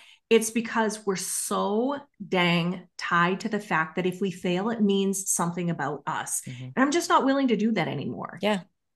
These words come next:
Speaker 1: But I used to overthink the piss out of everything. Like, it was like, I overthought the magic. And now
Speaker 2: Mm-hmm.
Speaker 1: I,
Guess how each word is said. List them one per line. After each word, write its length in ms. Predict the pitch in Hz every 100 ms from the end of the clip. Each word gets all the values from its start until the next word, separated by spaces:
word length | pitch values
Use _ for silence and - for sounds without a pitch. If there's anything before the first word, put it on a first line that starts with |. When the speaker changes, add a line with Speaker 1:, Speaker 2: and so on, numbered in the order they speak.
| - -
Speaker 1:
But 140 | 247
I 180 | 247 330
used 1000 | 214 165 170 151 165 247 269 - - -
to 280 | - - - - - - _ _
overthink 760 | 240 269 269 277 - - 247 240
the 80 | -
piss 480 | - - 262 - 220
out 80 |
of 100 | 196
everything. 600 | 175 170 160 - 160 - -
Like, 200 | 196 -
it 100 | 247
was 200 | 269 262
like, 260 | 202 - - _ _ -
I 100 | 226
overthought 600 | 226 240 269 269 226 196
the 60 | 208
magic. 500 | 185 185 190 156 -
And 220 | 214 208
now 400 | 202 202 302 -
Speaker 2:
Mm-hmm. 160 | 240 233
Speaker 1:
I, 220 | 220 220